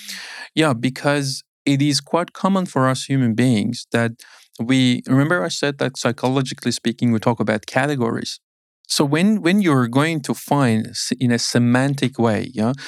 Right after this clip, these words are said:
you're going to find the similarities between different things. For example, say, "This is apple, this is apple, this is apple, but that's orange." So h-, what is, what is your,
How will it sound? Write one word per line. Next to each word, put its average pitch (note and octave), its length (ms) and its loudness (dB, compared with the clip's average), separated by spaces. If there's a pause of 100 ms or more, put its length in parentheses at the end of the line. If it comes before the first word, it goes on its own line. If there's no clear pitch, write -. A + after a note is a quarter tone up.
(160)
you're C3 180 4
going D#3 260 0
to E3 100 0
find D3 400 2
the A2+ 40 0
similarities A#2 1000 0 (320)
between B2+ 540 2
different C3 340 0
things. G#2+ 220 0
For A#2 80 0
example, A2+ 200 2
say, A2+ 180 2
"This A2+ 200 -4
is A#2 160 0
apple, A2+ 300 -2
this G#2+ 160 -6
is G#2+ 120 -2
apple, A2 300 -2
this - 160 -8
is A2 100 -2
apple, A2+ 220 0
but A2+ 160 -2
that's A2+ 300 -2
orange." A#2 400 -4 (340)
So - 200 0
h-, - 220 -8 (120)
what E3+ 120 2
is, A3+ 140 -2
what E3 180 0
is F#3+ 220 -2
your, B2+ 540 2